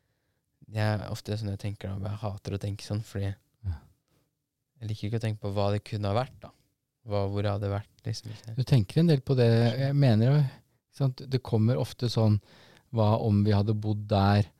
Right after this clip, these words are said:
Speaker 1: Ja.
Speaker 2: og dere hadde bodd sammen og sånn?
Speaker 1: Ja.
Speaker 2: Og det er jo liksom, hver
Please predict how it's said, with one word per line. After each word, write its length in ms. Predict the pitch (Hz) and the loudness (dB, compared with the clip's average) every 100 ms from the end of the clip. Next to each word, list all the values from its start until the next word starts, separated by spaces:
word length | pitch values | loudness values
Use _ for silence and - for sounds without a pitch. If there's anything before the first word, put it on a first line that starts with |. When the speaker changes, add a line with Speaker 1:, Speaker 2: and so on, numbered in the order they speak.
| _ | _
Speaker 1:
Ja. 160 | 120 110 | -10 -6
Speaker 2:
og 120 | 113 | 0
dere 160 | 117 104 | 2 4
hadde 160 | 98 98 | 4 2
bodd 160 | 104 | -2
sammen 400 | 101 95 90 92 | 0 0 2 2
og 60 | 95 | 2
sånn? 240 | 113 147 - _ _ _ - | 4 4 0 _ _ _ -10
Speaker 1:
Ja. 200 | 117 117 - _ | -6 -6 -8 _
Speaker 2:
Og 100 | - | -12
det 120 | 98 | -8
er 160 | 85 92 | -6 -6
jo 80 | 90 | -6
liksom, 400 | 101 101 98 - _ _ _ | -4 -4 -4 -6 _ _ _
hver 180 | 104 | -4